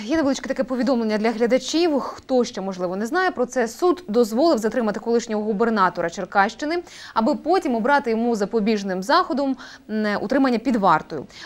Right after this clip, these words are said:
Про це поклопотала обласна прокуратура. Е, сам Сергій Тулуб нині в бігах. Нагадаю, йому інкримінують привласнення державних коштів, особливо в великих розмірах,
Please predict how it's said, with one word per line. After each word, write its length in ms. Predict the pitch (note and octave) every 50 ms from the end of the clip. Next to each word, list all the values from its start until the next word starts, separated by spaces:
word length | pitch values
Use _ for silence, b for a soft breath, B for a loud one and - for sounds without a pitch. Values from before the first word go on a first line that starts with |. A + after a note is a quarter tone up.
| B
Про 120 | B - -
це 100 | C#4+ C4
поклопотала 540 | A#3+ A3+ B3+ A3 A#3 A3+ A#3+ A3+ G#3+ G#3
обласна 380 | G3+ G3 G#3 A#3 A#3 - A3+ F#3+
прокуратура. 840 | - G3+ G3 - G#3+ A3 A3 A3 D4 D#4 E4+ F4 F4+ F4+ D#4+ E4 E4 D#4 D4 - - - -
Е, 280 | G#3+ A3 G#3+ G#3+ A3 A3
сам 300 | - - B3+ A#3 A#3+ C4
Сергій 300 | - - D4+ D4 D4 D4+
Тулуб 340 | - D#4 D#4 C4 A3 F#3+ G3+
нині 240 | A3 A3 G#3 F#3+
в 40 | F3+
бігах. 440 | E3 D#3+ F3+ F#3 G#3 A#3 D#4 D#4+ -
Нагадаю, 400 | A3+ G#3+ A3 G#3+ A3+ C4 C4+ B3
йому 220 | A3 G#3+ A3+ A#3
інкримінують 480 | A3 G#3 - G#3 G3 G3+ A#3+ C#4 A#3 -
привласнення 440 | G3+ G3 G3+ A3 A#3+ A#3+ A#3 G#3 G3
державних 520 | F#3+ G#3+ G#3+ G#3 A3+ F#3 E3+ F3 F3+ F#3
коштів, 420 | - - C4+ E4+ E4 E4+ - F#3+ F3+
особливо 420 | G3 - G3 F#3 G#3 G#3+ G#3 F#3+
в 40 | F#3+
великих 480 | F#3 A3 A3+ G3 F3 - - E3+ -
розмірах, 520 | F#3+ F#3 F#3+ A3 A3+ C4 C#4+ D#4+ F4 E4+